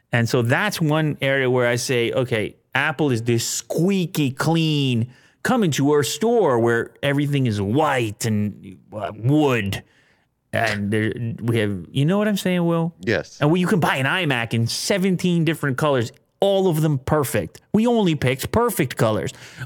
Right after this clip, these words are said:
Speaker 1: All of our employees, perfect. We only hire perfect people. Our headquarters,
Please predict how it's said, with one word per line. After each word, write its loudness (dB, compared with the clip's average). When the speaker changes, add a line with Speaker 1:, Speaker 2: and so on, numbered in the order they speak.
Speaker 1:
All 4
of 2
our 2
employees, 0
perfect. 0
We 2
only 2
hire 0
perfect -2
people. -2
Our 0
headquarters, -2